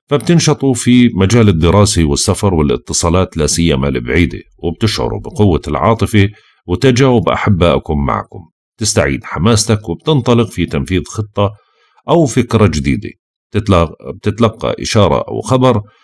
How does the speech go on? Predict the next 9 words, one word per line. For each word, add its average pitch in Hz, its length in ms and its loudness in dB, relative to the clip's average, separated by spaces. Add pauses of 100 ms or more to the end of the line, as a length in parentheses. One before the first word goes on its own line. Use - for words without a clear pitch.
(180)
بتكون 139 360 0
الفترة 110 440 2
ديناميكية 76 880 0
جدًا 110 420 2 (100)
وبتشكل 73 640 -4
محطة 98 600 -4
للانطلاق 104 840 2
بورشة 78 440 0
جديدة. 62 400 -10